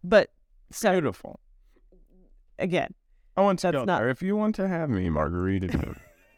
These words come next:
Speaker 1: <laughs>
Speaker 2: I will come.
Speaker 1: Let us come test your infrastructure for you. Let's make sure that
Speaker 2: So
Speaker 1: this works for the future.
Speaker 2: <laughs>
Speaker 1: <laughs> But anyway, we've been rambling on now for long enough, but, um, be sure to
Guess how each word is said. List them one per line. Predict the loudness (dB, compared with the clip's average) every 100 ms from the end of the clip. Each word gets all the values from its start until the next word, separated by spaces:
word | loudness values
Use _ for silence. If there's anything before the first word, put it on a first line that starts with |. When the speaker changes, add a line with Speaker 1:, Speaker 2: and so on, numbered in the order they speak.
| _ _
Speaker 1:
<laughs> | _ -8 -6 -6 -6 -6 -4
Speaker 2:
I | -4
will | -4 -2
come. | -2 -4 -6 -10 _ _ _ _
Speaker 1:
Let | 0
us | 0 -2
come | -4 -4
test | -2 -4 -6 -8
your | -4
infrastructure | -4 -2 -4 -2 -4 -4 -6 -6
for | -2 -2
you. | 0 0 0
Let's | 0 -4 -2
make | -2 -2
sure | -4
that | -4 -4
Speaker 2:
So |
Speaker 1:
this | -6 -2
works | -2 -2 -2
for | -6
the | -6
future. | -2 -2 0 0 2 0 -6 _
Speaker 2:
<laughs> | -10 -8 -10 -2
Speaker 1:
<laughs> | 0 0 -8 _ _ -4
But | 0 2 2
anyway, | 2 2 2 2 -2 _ _ -10
we've | -4 0
been | 0 2
rambling | 2 0 0 0 0
on | 0 0
now | 0 0 -2
for | -2
long | 0 0 0
enough, | 0 0 0 -2
but, | 2 4 2 _ _ -20 0
um, | 4 4 4 0 -4 -14 _ -4
be | -2 0
sure | 0 2 2
to | 0 -2 2 2 2 0